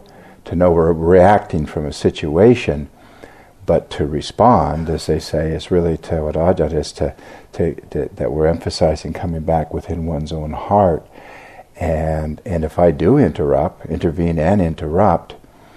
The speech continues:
then am I really, am I really, is it solving anything? So,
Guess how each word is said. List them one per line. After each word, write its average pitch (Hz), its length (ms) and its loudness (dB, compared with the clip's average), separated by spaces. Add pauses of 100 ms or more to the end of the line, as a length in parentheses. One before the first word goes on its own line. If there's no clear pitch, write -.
(440)
then 87 680 4
am 85 260 -2
I 90 160 2
really, 90 720 2
am 90 140 -4
I 85 60 2
really, 92 300 4
is 87 140 0
it 85 120 0
solving 110 640 2
anything? 78 560 -6
So, 90 400 4